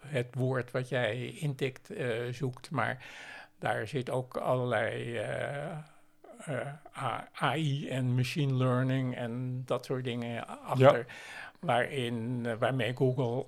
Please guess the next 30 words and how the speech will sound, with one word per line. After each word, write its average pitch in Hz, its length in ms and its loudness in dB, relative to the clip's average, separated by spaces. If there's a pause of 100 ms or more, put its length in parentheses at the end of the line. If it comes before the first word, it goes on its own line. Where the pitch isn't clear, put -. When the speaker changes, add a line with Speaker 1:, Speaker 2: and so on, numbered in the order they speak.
(120)
Speaker 1:
ehm, 143 580 -6 (840)
ook 139 240 -2
op 120 180 2
basis 151 480 6
van 123 420 0 (320)
jouw 123 540 2
verleden 131 600 0
en 131 140 -2
op 123 120 -6
basis 120 480 -4
van 120 240 -4
de 120 140 -8
termen 120 340 2
die 120 120 -2
je 120 80 -2
intikt, 127 480 -6 (520)
ook, - 440 -2
eh, 127 480 4 (260)
ook 135 220 -4
probeert 135 640 2
te - 80 -6
achterhalen 127 540 0
wat 135 140 0
je - 100 -6 (120)
eigenlijk 170 640 6
bedoelt. 113 580 -4 (460)
Hè, 156 160 -6
wat 135 200 2
je 160 100 -2
inten-, 151 640 2